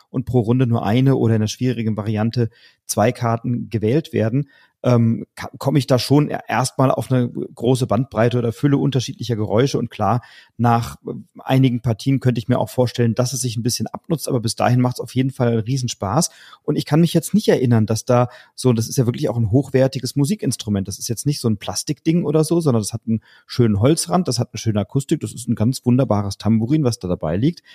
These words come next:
Ähm, da kann ich mich jetzt auch nicht an viele Spiele erinnern, wobei ich auch kein Kinderspielexperte bin, ähm, wo Musikinstrumente beiliegen. Hast du da noch Ideen, Beispiele?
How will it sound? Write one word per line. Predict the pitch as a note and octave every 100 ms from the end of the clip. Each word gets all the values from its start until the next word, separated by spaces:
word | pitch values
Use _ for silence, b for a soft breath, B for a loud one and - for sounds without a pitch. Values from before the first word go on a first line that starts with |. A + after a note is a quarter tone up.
| B B -
Ähm, | A#2+ A#2 A#2
da | G#2+
kann | A#2
ich | A#2+ -
mich | A#2+
jetzt | - -
auch | -
nicht | C#3 -
an | C3
viele | - C#3
Spiele | - B2 C3 -
erinnern, | G#2+ A2+ C3+ C3
wobei | G2+ G2+
ich | G#2+
auch | -
kein | - G#2
Kinderspielexperte | B2+ C3+ - - - - A#2+ A#2
bin, | A2+ B2 - b b _
ähm, | A#2 A2 G#2+ A2 A2+ -
wo | G#2+ A2 A#2+
Musikinstrumente | B2 C3+ F#3+ A#2 A#2 - F#2 F2+
beiliegen. | E2+ D#2 F2 F#2+
Hast | F#2 C3
du |
da | C#3
noch | C3+ G#2+ - -
Ideen, | A2+ A2+ D#3 A3 -
Beispiele? | C3+ - F#3+